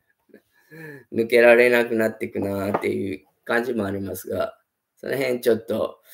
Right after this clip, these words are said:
えー、バランスも見ながら、無理のないところでやっていこうとは思っております。えー、そんな感じで、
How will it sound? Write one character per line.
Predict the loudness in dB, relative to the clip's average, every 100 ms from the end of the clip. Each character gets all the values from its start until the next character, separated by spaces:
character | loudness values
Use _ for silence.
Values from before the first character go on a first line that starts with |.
| -20 _
え | -2 0
ー、 | 2
バ | 4
ラ | 4
ン | 2
ス | 0
も | -2 -2 -6 -8
見 | -4 -2 -2
な | -2
が | -2 -2
ら、 | -4 -8 -12 -20 -20 _ -10
無 | -6 -2
理 | 0
の | 0
な | 0 0
い | 0
と | -4
こ | -6
ろ | -6 -4
で | -6 -8 _ -20 -20 _
や | -8 -8
っ | -6
て | -10
い |
こ | -8 -10
う | -10
と | -10
は | -8 -8 -12
思 | -20 -20
っ |
て | _ -16
お | -14
り | -14
ま | -16
す。 | -20 -20 -20 _ _ _ _ _ _ -20 -20 -20 -20 _ _ _ _ _ -20
え | -16 -14 -14 -16 -18
ー、 |
そ | -12 -6
ん | -4
な | -2
感 | -2 -2
じ | -4 -2
で、 | 0 0 -2 _